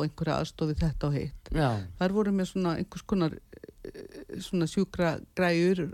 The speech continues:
Speaker 1: og svona eitthvað sem að til, til hjálpar og, og hérna, og svo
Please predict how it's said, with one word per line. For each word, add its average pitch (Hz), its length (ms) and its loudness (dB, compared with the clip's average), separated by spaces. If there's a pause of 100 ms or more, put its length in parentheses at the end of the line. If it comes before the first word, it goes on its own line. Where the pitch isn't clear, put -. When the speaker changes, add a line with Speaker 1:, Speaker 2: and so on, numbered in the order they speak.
Speaker 1:
og 117 120 -6
svona 170 300 0
eitthvað 196 260 -2
sem 190 140 0
að 170 140 0 (1300)
til, - 260 4
til 208 160 2
hjálpar 214 540 2
og, 175 260 2
og 190 80 0
hérna, 185 580 -2
og - 240 -6
svo 208 340 2